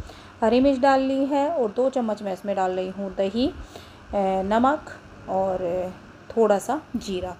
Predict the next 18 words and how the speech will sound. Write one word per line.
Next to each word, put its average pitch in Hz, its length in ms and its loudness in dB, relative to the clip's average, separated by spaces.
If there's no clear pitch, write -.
तो 226 60 -4
ये 240 180 0
सब 247 180 2
इस 233 80 -2
चटनी 240 260 -2
में 214 120 -2
मैं 208 180 2
डालती 202 360 2
हूँ, 233 160 -2
बहुत 196 180 -2
ज़्यादा 190 200 -2
मसाले 190 320 -2
इस 190 100 -8
चटनी 190 240 -4
में 190 100 -4
नहीं 190 240 -2
डाले 190 280 2
जाते। 190 340 2